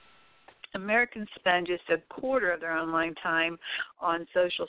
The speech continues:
sites. That equates to about one hour and forty minutes per day.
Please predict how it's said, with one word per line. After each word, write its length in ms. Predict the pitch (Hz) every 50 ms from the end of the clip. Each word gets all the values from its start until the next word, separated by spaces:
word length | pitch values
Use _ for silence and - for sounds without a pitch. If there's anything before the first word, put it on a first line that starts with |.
| - -
sites. 300 | - 160 151 - - - _ - - - - - - - - - _ _
That 140 | 202 190 185 196
equates 260 | 185 - 214 190 160 - -
to 60 | - 180
about 480 | 170 - 175 170 170 170 165 - - -
one 400 | 190 196 190 208 220 254 269 247
hour 440 | - - 190 190 190 190 185 190 196
and 180 | 175 175 190 175 - -
forty 440 | - 175 175 180 180 180 185 196 - -
minutes 300 | 190 165 165 165 151 - - - -
per 80 | 170
day. 400 | 165 170 143 120 101 117 202 -